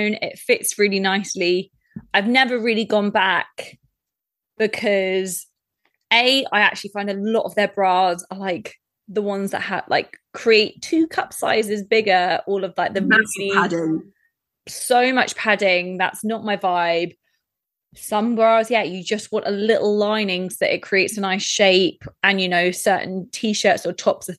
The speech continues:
Speaker 1: thin and you just don't want, like, literally someone to see the outline of your breast.
Speaker 2: Mm-hmm.
Speaker 1: But, um, I think it speaks volumes that I never got this bra again, because it's the kind of bra that I would have got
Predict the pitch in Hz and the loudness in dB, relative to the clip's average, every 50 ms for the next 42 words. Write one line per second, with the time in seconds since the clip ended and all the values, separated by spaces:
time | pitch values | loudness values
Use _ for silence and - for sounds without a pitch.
0 | - - 190 185 185 180 - 180 180 175 160 170 175 - - 190 185 180 - - | 0 2 4 4 4 2 -2 -4 -4 -4 -4 -4 -6 -2 0 2 2 2 0 -2
1 | - 170 123 104 147 160 156 135 - - 185 175 185 180 - - - - 175 180 | -4 -4 -4 -4 -2 -2 -2 -2 -4 -4 -4 -2 0 0 -2 -2 -2 -4 -4 -4
2 | 180 - 175 175 180 180 175 - - 180 175 175 - - - 170 180 - - 190 | -2 -2 -2 -2 -2 -2 -4 -4 -4 -2 -2 -2 0 0 0 0 0 0 0 0
3 | 156 151 165 175 165 180 180 - 196 185 - 92 - - - - - - - - | 0 0 -2 -2 0 0 2 4 4 2 2 2 -2 -4 -6 -8 -8 -8 -10 -14
4 | _ - - - - _ _ _ _ - 226 196 135 131 160 185 185 - - _ | _ -20 -20 -20 -20 _ _ _ _ 2 2 4 4 6 4 4 2 0 -4 _
5 | _ _ _ _ _ _ _ _ _ _ _ - - _ - - 190 175 170 175 | _ _ _ _ _ _ _ _ _ _ _ -20 -18 _ 2 4 4 4 4 2
6 | 180 180 170 - _ _ _ _ - - - 202 - 233 233 226 202 - 160 - | -2 -6 -6 -8 _ _ _ _ -6 -4 -4 0 2 2 2 4 4 2 0 0
7 | - 208 - - - - 185 180 180 175 180 180 196 220 254 285 247 - - - | -6 -6 -8 -6 0 2 2 2 2 2 0 0 0 0 0 -2 -2 -4 -4 -2
8 | 196 196 185 175 170 175 185 175 175 - 180 170 - - - _ _ _ _ _ | -2 0 0 0 0 0 0 -2 0 0 0 0 0 -2 -6 _ _ _ _ _
9 | _ _ _ _ _ _ _ _ - - - 196 190 - - - 208 196 190 185 | _ _ _ _ _ _ _ _ -14 -4 -4 -4 -4 -4 -4 -2 0 2 2 2
10 | 175 185 185 190 185 190 190 226 370 427 _ _ _ _ _ _ _ _ _ _ | 0 0 0 0 0 2 0 -2 -4 -8 _ _ _ _ _ _ _ _ _ _
11 | _ _ _ _ _ _ _ _ _ _ _ _ _ - 220 214 - 254 208 220 | _ _ _ _ _ _ _ _ _ _ _ _ _ -4 -2 0 2 2 2 2
12 | 226 - - 214 208 - 269 262 254 247 233 208 - 247 240 240 220 - - - | 0 0 0 -6 -6 0 0 2 2 2 -2 -2 0 2 4 4 4 2 2 0
13 | 208 196 202 208 196 196 180 - - 208 165 123 117 120 - | 0 2 2 0 0 0 -4 -2 0 0 0 2 0 -2 -4